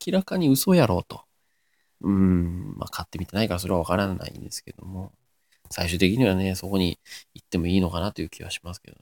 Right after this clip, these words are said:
ね。うん、まあ、そんなにバカすか金を使ってもってあれなんで、頭を賢く使ってね、えー、自己投資していきたいというふうに思っ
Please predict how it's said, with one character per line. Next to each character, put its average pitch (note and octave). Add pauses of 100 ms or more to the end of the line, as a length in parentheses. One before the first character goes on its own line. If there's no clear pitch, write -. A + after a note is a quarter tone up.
(100)
ね。 F#2+
う -
ん、 F2
ま -
あ、 -
そ -
ん - (120)
な -
に E2
バ F2
カ -
す -
か -
金 E2+
を E2+
使 -
っ F#2
て -
も F2
っ -
て -
あ -
れ F2
な E2
ん F2+
で、 F2+ (520)
頭 F#2
を D#2
賢 -
く -
使 -
っ - (160)
て B2
ね、 D#3+ (260)
え E2
ー、 -
自 -
己 - (180)
投 D2
資 -
し -
て -
い -
き - (160)
た -
い -
と C3 (480)
い -
う -
ふ -
う D#2+
に D#2+
思 E2
っ -